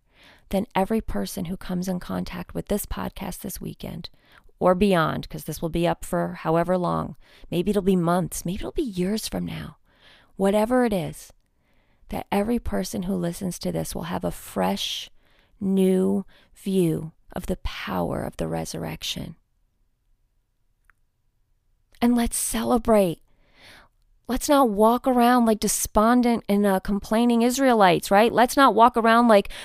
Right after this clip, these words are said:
we're, we're despondent and we're in despair. We have Jesus.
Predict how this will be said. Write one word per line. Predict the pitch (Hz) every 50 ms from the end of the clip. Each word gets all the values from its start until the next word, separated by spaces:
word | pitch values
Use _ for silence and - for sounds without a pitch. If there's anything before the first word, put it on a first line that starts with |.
| - - -
we're, | 226 233 233 214 190 - - - - -
we're | - 220 240 240 226 214 208
despondent | - - - - 220 226 214 - - - 214 220 226 233 233 240 233 220
and | 202 202 202
we're | 208 214 214
in | 214 214
despair. | 214 214 - - - - 233 262 277 269 208 165 - - - - - - _ _ _ _ _ _ _ _ _ _ _ _ _ _ _ _ _ _ _ _ _ - _ -
We | 208 -
have | - - - -
Jesus. | - - - 269 285 339 349 - 349 - 294 233 180 - - - - -